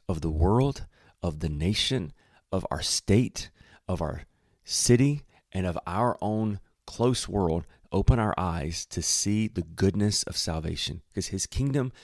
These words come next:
coming to earth is that we would come to know him and we would live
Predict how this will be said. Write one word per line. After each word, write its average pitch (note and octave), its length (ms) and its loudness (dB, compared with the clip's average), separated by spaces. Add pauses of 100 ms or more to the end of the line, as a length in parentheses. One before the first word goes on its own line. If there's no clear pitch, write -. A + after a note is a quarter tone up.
(220)
coming A2+ 280 0
to - 140 -2
earth F2 260 0 (180)
is F#2+ 160 -2
that G2+ 100 -2
we F#2+ 100 -2
would F2 200 -2
come B2 300 0
to A#2+ 140 -2
know G2+ 240 4
him E2+ 520 2 (380)
and F2+ 140 -2
we F#2+ 80 0
would E2+ 160 -2
live G#2+ 400 0